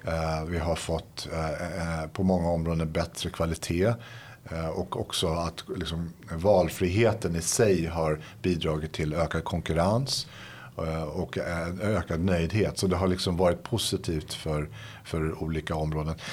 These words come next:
Sen skiljer sig slutsatserna lite beroende på vilket område man pratar om. Det, om det är skolor eller om det är, eh, sjukvården eller om det är äldreomsorgen. Men det övergripande mönstret att det här har, har,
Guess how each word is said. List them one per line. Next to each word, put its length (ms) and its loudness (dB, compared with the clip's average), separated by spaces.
Sen 180 4
skiljer 380 6
sig 160 2
slutsatserna 600 2
lite 420 4
beroende 300 4
på 100 -6
vilket 240 -2
område 340 0
man 140 0
pratar 400 0
om. 140 2
Det, 260 0
om 280 -10
det 60 -2
är 20 -2
skolor 720 2
eller 180 -2
om 180 -2
det 80 -2
är, 420 -4
eh, 400 -10
sjukvården 800 0
eller 220 -4
om 160 -4
det 100 -2
är 180 0
äldreomsorgen. 720 2
Men 180 0
det 100 2
övergripande 680 6
mönstret 400 2
att 100 -4
det 80 -2
här 440 4
har, 260 0
har, 240 -2